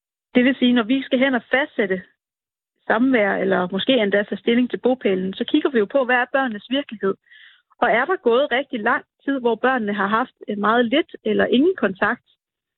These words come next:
med en forælder, jamen, så kommer det til at have indflydelse på, hvad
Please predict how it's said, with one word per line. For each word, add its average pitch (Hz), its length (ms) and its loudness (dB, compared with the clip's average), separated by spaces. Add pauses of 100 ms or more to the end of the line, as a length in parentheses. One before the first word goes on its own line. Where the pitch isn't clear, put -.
med 226 160 4
en 240 260 2
forælder, 214 340 0 (380)
jamen, 240 400 2 (180)
så - 140 -2
kommer 269 280 2
det 269 160 -4
til - 100 -4
at 285 80 0
have 269 140 2
indflydelse 196 680 -2 (560)
på, 285 280 2
hvad 240 140 0